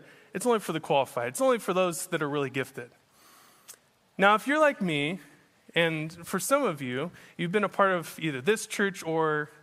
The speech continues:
the church family, the body of Christ, for a number of years. And you could walk in,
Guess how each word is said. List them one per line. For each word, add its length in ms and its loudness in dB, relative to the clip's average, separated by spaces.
the 60 -10
church 320 -6
family, 340 -2
the 100 -4
body 280 2
of 100 -8
Christ, 300 -2
for 100 -8
a 40 -4
number 260 -4
of 100 -8
years. 380 -10
And 100 4
you 80 0
could 180 -4
walk 400 6
in, 440 0